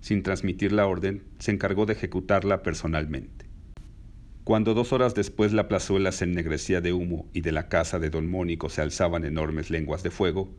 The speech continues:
nadie comprendió el extraño proceder del general. Seis.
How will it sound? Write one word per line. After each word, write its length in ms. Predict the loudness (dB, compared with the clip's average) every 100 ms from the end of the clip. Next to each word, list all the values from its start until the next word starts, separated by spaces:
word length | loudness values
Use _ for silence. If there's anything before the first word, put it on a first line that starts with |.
| -18 -16 0
nadie 260 | 2 4 2
comprendió 440 | 0 2 2 2
el 60 | 0
extraño 440 | -2 0 0 0
proceder 460 | -2 -2 -2 -2 -2
del 140 | -4
general. 560 | -2 -4 -2 -6 -10 -16 -16 -18 -18 -16 -16 -16 -16 -16 -14 -14 -14 -16 -18 -18 -18 -16 -16 -16 -16
Seis. 600 | -12 0 2 2 -4 -14